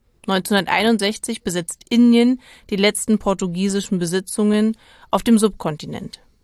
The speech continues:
Im selben Jahr nimmt die Volksbewegung zur Befreiung Angolas, die M P L A,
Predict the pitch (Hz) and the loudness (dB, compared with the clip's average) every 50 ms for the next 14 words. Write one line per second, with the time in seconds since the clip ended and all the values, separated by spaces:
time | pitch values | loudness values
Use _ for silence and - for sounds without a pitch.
0 | _ _ _ _ _ _ - _ 202 190 185 208 220 240 254 247 220 196 196 196 | _ _ _ _ _ _ -4 _ 0 2 4 4 4 6 6 6 4 4 4 4
1 | 196 226 240 - - 202 208 220 240 247 240 - 214 - - 220 240 277 - - | 2 0 -2 -2 0 2 4 6 6 4 2 0 -4 -2 2 0 0 0 -2 -4
2 | - 220 190 190 208 208 208 202 202 196 - - 202 175 185 180 - - - 185 | -6 -4 -2 0 0 0 0 0 -2 -4 -4 -8 -4 -4 -4 -6 -6 -6 -4 -2
3 | 196 208 208 190 - 175 180 170 170 202 220 247 226 196 185 220 269 - - - | 0 0 -2 -2 -2 -6 -6 -4 -2 0 0 2 2 2 0 0 -2 -6 -10 -14
4 | - _ - 185 - - 185 196 196 - - 170 - 175 170 160 - - 160 170 | -14 _ -10 -6 -4 -2 -2 -2 -4 -4 -6 -6 -6 -6 -6 -4 -2 -2 -2 -2
5 | 185 214 254 | -4 -6 -8